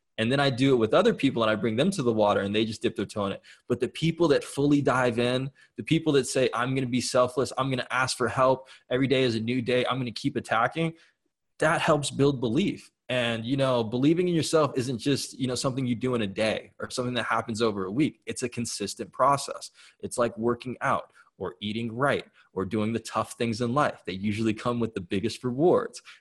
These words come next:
And believing in yourself is a tough one. Can you get up and look in the mirror, you know, every single day and say, "Am I better than I was yesterday?"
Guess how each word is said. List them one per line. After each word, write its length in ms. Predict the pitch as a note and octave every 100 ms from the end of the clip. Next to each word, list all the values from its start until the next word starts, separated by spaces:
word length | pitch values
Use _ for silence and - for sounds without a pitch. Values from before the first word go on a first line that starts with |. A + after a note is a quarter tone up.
| _
And 160 | A2+ A2+
believing 400 | A#2+ C#3+ E3+ G3
in 80 | G3+
yourself 400 | E3+ - G#3 D#3
is 80 | A#2
a 80 |
tough 340 | - C#3+ F#3 -
one. 100 | -
Can 180 | - B2
you 60 | D3+
get 160 | D#3+
up 160 | E3 E3
and 100 | B2+
look 140 | C#3+
in 80 | D3
the 80 | C#3
mirror, 440 | C3+ F#3 F3+ C#3+ -
you 120 | A#2+
know, 200 | A#2 A2
every 240 | A#2+ B2+
single 280 | - C#3 B2
day 200 | B2 D#3
and 100 | B2+
say, 220 | - A#2 - - _
"Am 180 | A#2 C3+
I 100 | C#3
better 380 | B2+ B2 B2+ C3
than 140 | A#2+
I 100 | A#2
was 300 | A#2 A2+ G#2+
yesterday?" 460 | B2 C3+ - F#2+ -